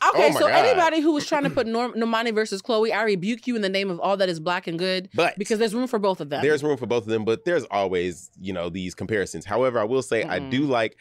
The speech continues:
Speaker 2: Chloe's song better, but I enjoyed Normani's V M A performance better.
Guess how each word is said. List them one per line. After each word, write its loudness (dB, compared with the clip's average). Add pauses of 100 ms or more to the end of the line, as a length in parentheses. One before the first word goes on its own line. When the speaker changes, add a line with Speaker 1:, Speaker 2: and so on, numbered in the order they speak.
(220)
Speaker 2:
Chloe's 0
song 0
better, 2
but -2
I -2
enjoyed 0 (300)
Normani's -4
V -6
M -2
A -2
performance -12
better. -14